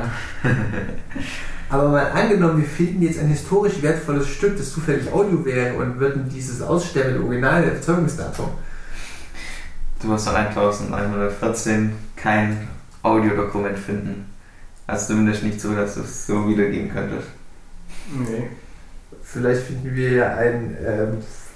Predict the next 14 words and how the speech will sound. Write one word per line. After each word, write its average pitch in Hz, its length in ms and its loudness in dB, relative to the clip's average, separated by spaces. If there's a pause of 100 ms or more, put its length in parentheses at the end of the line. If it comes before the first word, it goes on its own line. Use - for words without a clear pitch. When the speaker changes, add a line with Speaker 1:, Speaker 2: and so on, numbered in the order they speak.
(320)
Speaker 2:
ein 113 200 -2
Instrument, 127 500 0
das, - 300 0
äh, 110 340 -4
alt 113 220 -6
genug 113 240 -4 (100)
ist. 113 160 -6 (160)
Okay. - 220 -12 (640)
Speaker 1:
Du 135 220 4
siehst, 135 240 4
das 123 180 2
hängt 135 240 4
ein 110 100 4
bisschen. 107 480 2